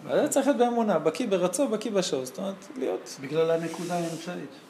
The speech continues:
Speaker 1: וזה האמונה, אמונה שגם למטה, בתחתית, במקום הכי חשוך, הקדוש ברוך הוא שמה, וזה לטובה,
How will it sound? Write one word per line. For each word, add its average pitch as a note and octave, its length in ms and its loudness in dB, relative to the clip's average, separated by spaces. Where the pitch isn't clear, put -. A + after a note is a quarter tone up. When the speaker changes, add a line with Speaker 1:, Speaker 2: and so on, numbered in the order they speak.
Speaker 1:
וזה D3 200 2
האמונה, G#3 560 2
אמונה F#3+ 300 0
שגם G3 360 2
למטה, F#3 420 2
בתחתית, E3 640 0
במקום F3 400 2
הכי F#3 160 0
חשוך, G3 460 0
הקדוש D#3 300 2
ברוך C#3+ 180 4
הוא D3+ 120 0
שמה, D#3+ 340 2
וזה C3 180 -2
לטובה, C#3+ 400 2